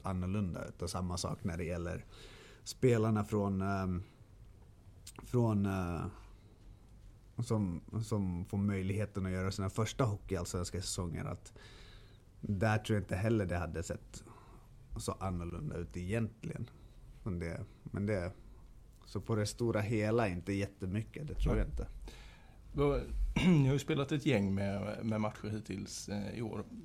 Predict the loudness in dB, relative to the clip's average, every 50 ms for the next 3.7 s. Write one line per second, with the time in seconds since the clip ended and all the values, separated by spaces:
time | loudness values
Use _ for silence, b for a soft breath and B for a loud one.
0 | -8 -4 -4 -4 -2 -2 0 2 2 4 4 4 2 2 2 4 4 4 2 0
1 | 0 -2 -2 0 0 0 -2 -2 -4 -4 -6 -6 -6 -8 -8 -10 -10 -8 -6 -4
2 | -4 -4 -4 -2 -4 -4 -4 -6 -12 -14 -6 -2 0 0 2 2 2 0 0 -2
3 | -2 -4 -2 -2 -2 -2 -2 -4 -6 -6 -6 -4 -4 -4